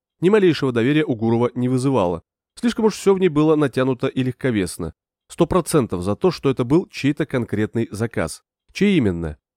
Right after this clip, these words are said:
Не исключено, что он мог поступить и со стороны спецслужб наших заклятых друзей, то бишь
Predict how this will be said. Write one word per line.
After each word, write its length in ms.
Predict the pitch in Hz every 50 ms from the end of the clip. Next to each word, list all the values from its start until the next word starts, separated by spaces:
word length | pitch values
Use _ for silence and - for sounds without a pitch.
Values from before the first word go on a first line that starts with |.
| _ _
Не 100 | - 127
исключено, 400 | - - 156 139 - 160 180 214
что 160 | 196 - 185
он 80 | 180 180
мог 180 | 175 185 175 -
поступить 460 | 190 - - 156 127 - 135 - -
и 40 | 170
со 140 | - -
стороны 360 | 147 - - 151 139 123 123 120
спецслужб 720 | - - - 147 139 - - - 123 127 131 - - -
наших 340 | 131 120 107 - - 117
заклятых 440 | 110 131 120 - 110 104 - 113 113
друзей, 400 | 123 143 151 143 143 120 90 - _ _ _ _
то 100 | - 139
бишь 200 | 143 135 - -